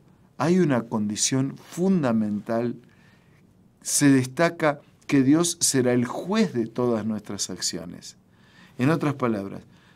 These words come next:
Salomón impulsa a los jóvenes a tener siempre en cuenta que sus decisiones y actividades serán evaluadas y acompañadas por Dios, y nada mejor que hacerlo juntos con Él.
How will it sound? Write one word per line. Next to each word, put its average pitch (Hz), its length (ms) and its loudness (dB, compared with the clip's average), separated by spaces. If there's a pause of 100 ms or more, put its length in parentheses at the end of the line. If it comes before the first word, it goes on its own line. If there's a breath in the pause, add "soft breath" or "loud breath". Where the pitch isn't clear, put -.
Salomón 131 480 0
impulsa 131 420 -2
a - 40 0
los 107 100 -4
jóvenes 123 460 -2
a 107 60 -8
tener 120 260 -4
siempre 123 400 -4
en 107 100 -4
cuenta 120 480 -4
que 107 80 -6
sus 117 220 -2
decisiones 117 720 -2
y 117 40 -2
actividades 127 800 0 (400 loud breath)
serán 123 520 0 (360)
evaluadas 123 840 0 (100)
y 127 120 2
acompañadas 131 960 0
por 95 240 -8
Dios, 95 400 -6
y 123 160 4
nada 175 460 0
mejor 135 500 -2 (720 soft breath)
que 117 120 -4
hacerlo 107 420 -4
juntos 104 540 -6
con 69 240 -14
Él. 60 120 -20